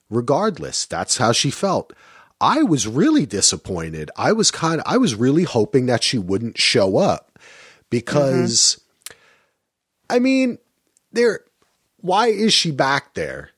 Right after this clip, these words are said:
Speaker 1: There is a case to be made that she is, she thought about it and she opened up and she
Speaker 2: Right.
Speaker 1: said, "You know what?"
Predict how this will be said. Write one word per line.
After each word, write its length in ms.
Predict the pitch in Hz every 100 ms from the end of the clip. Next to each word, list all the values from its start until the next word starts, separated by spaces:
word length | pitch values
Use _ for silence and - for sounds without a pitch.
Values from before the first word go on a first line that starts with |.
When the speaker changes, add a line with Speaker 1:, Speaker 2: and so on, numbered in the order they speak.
| _
Speaker 1:
There 200 | 123 147
is 240 | - 190 208
a 60 |
case 380 | 214 185 165 156
to 100 | -
be 160 | 135 143
made 480 | 120 113 120 131 113
that 320 | 107 107 -
she 520 | - - 117 113 120 -
is, 640 | 113 110 110 107 - - - _
she 220 | - 127
thought 340 | - - 104 123
about 320 | 120 127 151
it 220 | 175 -
and 400 | 110 113 110 113 - -
she 300 | - 117 110
opened 420 | 120 127 - 120 104
up 300 | 73 - - - _ _ _ _
and 200 | 101 107
she 140 | - 107
Speaker 2:
Right. 180 | 175
Speaker 1:
said, 260 | 170 101 92 _ _ - _ _ _ _ -
"You 140 | 139
know 100 | 196
what?" 480 | 196 202 196 -